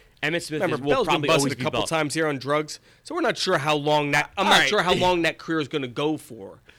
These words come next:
Speaker 2: Whereas that Emmitt Smith had this great career.
Speaker 1: Uh, um, you're right. Probably, uh, Emmitt Smith will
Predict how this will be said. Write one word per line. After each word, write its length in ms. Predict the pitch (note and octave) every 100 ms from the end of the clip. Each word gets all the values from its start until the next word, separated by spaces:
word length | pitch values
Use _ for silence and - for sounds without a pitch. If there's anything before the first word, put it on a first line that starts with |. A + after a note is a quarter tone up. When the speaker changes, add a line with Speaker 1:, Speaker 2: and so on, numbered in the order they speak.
| _ _
Speaker 2:
Whereas 260 | D#3 D3 C3
that 140 | C#3+
Emmitt 200 | D#3 C3
Smith 280 | - C#3+ B2
had 180 | A2 G#2+
this 140 | G#2
great 340 | - A2+ A2+ A2
career. 560 | - A2 G#2 G#2 G#2 A2 _ _ _ _ _ _ -
Speaker 1:
Uh, 340 | C3 A#2 A2+ - _ _ _ _ B2
um, 440 | A2+ A2 G#2 G#2 _ _ - - _ _ _ _ _
you're 200 | D#3 F3+
right. 200 | E3 G#2 - - _
Probably, 600 | - G3+ A3 A3 F#3+ D2+ -
uh, 260 | C#3 A#2+ A#2 -
Emmitt 160 | G3
Smith 260 | F#3+ E3 C#3
will 380 | A#2 B2+ B2